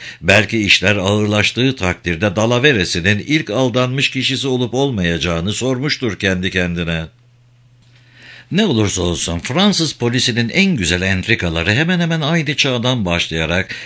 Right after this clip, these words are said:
korkunç gizli Rus polisi Okrana hesabına çalışan Rus meslektaşları tarafından gösterilen incelik, hakiki deha buluşu karşısında pek acınacak gibi görünüyor.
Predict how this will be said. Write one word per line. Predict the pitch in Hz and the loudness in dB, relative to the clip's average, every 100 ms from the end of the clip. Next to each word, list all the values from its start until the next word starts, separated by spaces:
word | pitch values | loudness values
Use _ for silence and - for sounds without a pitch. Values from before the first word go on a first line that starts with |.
| - | -8
korkunç | - 160 165 196 190 - | 4 4 6 2 2 2
gizli | 165 139 151 | 0 0 0
Rus | 120 175 - | 2 0 0
polisi | - 87 85 104 | -4 -2 0 0
Okrana | 104 131 131 151 160 143 | 0 0 0 0 0 -2
hesabına | 135 - 127 104 120 120 | -4 -2 -2 0 0 0
çalışan | 90 82 85 92 104 - - | 0 0 2 2 0 -4 -4
Rus | 127 190 - | 2 2 2
meslektaşları | 151 147 151 143 139 139 - 139 | -2 -2 -2 -2 0 -2 -2 -4
tarafından | 131 127 120 117 110 117 101 | -2 -2 -2 -2 2 2 2
gösterilen | 104 - 98 92 90 98 | 0 0 -2 0 2 2
incelik, | 92 87 90 85 90 - - - | 0 0 0 2 0 -4 -18 0
hakiki | 135 147 170 160 160 127 | 2 2 0 0 0 2
deha | 135 127 147 123 | 2 2 0 0
buluşu | 131 120 139 | -2 -2 -2
karşısında | 120 123 113 120 113 | 0 0 0 -2 0
pek | 135 135 | 0 0
acınacak | 110 107 110 90 110 98 | -2 -2 -2 0 0 0
gibi | 90 90 | -2 0
görünüyor. | 85 82 80 80 80 76 | 0 -2 -2 -2 -4 -8